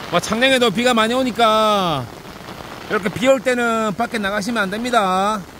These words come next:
아, 저는 밖에 나왔지만은 죄송합니다, 나와서. 아, 오늘 느낌이 별로 안 좋길래 이렇게 나왔더니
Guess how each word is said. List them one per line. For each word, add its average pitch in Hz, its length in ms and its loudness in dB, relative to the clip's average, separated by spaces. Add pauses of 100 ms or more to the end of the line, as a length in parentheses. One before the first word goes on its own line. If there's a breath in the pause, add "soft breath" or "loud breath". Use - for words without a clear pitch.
(480)
아, 175 120 0
저는 226 280 0
밖에 220 220 0
나왔지만은 208 1000 0 (220)
죄송합니다, 190 560 0
나와서. 156 480 0 (1300)
아, 196 520 4
오늘 196 180 0
느낌이 220 280 0
별로 214 200 2
안 196 100 2
좋길래 190 800 2 (1800)
이렇게 175 160 -2
나왔더니 220 840 4